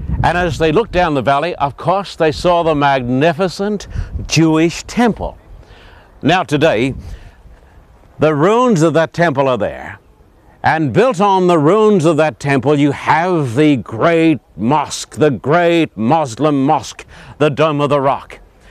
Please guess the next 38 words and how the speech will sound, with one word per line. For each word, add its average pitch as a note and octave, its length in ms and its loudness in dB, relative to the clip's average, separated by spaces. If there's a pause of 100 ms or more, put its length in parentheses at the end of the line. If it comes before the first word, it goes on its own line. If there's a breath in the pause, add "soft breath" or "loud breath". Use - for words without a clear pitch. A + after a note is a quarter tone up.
(1040 loud breath)
And A2+ 120 0
as G3+ 180 0
they A3+ 140 2
were F#3 100 2
sitting D3+ 380 0
here, D#2+ 360 -12 (460)
Jesus F3+ 420 0
said, D2+ 360 -6 (880)
"You C3+ 100 2
see F#3 200 2
that E3+ 180 -2
great E3+ 240 0
temple? F3 400 -6 (340 loud breath)
I D#3+ 140 2
tell E3 220 0
you D#3 120 2
the D3 120 0
truth, F3+ 360 -2
it's D3+ 200 -2
going E3+ 340 0
to D#3+ 100 0
be D3+ 160 2
completely D#3+ 640 -2
destroyed." C#3 500 -2 (400 loud breath)
That D#3+ 360 -2
prophecy D#3+ 720 -2
came D3+ 460 -2
to E3 120 2
pass. D#3+ 540 -2
There E3+ 240 2
is D3 120 0
no D3+ 280 2
doubt D3 340 0
about D3 340 0
it. D#3 140 -2 (240 loud breath)
It E3+ 180 2
was E3+ 200 -2
fulfilled F3 600 0